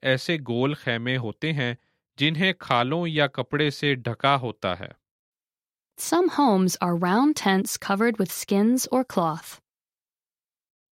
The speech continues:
Speaker 1: लोग बहुत ज्यादा नकलो हरकत करते हैं।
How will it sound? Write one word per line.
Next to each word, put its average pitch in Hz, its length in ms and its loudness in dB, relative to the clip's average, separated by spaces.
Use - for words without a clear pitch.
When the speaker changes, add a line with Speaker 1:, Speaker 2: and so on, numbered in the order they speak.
Speaker 1:
लोग 165 400 2
बहुत 151 400 2
ज्यादा 127 580 2
नकलो 143 380 -2
हरकत 123 440 -6
करते 95 400 -8
हैं। 90 200 -16